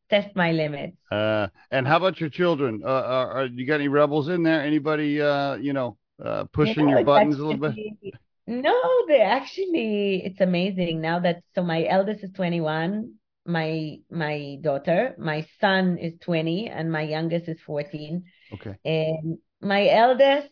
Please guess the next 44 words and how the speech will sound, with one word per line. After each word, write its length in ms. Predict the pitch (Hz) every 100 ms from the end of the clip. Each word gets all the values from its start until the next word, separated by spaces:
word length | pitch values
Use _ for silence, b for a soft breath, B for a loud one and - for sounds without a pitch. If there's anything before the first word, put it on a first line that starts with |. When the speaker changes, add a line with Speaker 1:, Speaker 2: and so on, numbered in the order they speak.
| -
Speaker 1:
is 360 | 208 202 190
just 360 | 190 202 196 190
one 360 | 185 196 214
big 220 | 190 196 190
heart, 560 | 185 185 185 190 196
emotions, 920 | - 180 185 185 190 - 190 185 190 185
all 220 | 180 185
Speaker 2:
Mm. 20 |
Speaker 1:
out 320 | 185 180 180
there, 680 | 180 190 190 185 180 180 185 190
Speaker 2:
Mm. 260 | 170 160 160 -
Speaker 1:
super, 220 | 233 233
super 240 | 240 220
close 300 | 214 208 208
to 120 | 202 202
us. 280 | 185 190 190
So, 360 | 185 175 170 -
you 120 | 180
know, 200 | 170 165
in, 240 | 160 - _ _ -
full 140 | 233 240
of 140 | 208
gratitude 720 | 202 196 208 220 214 208 208
for 140 | 196 170
everything. 880 | 196 190 196 196 196 190 185 190 185
So 300 | 170 170 165
she's 280 | - 233 247
the 100 | 190
one 300 | 165 165 165
that's 260 | 151 - _
kind 220 | - 190
of, 100 | 185
it's 160 | 160 185 _ _ -
e-, 140 | 175 -
the 180 | 208 190
easiest 560 | 202 233 220 247 262 277
in 120 | 226
a 60 | 214
way 200 | 208 240
because 220 | 226 196
Speaker 2:
I 60 | 185
Speaker 1:
she's 140 | 180
Speaker 2:
see. 60 | 180
Speaker 1:
just 140 | 190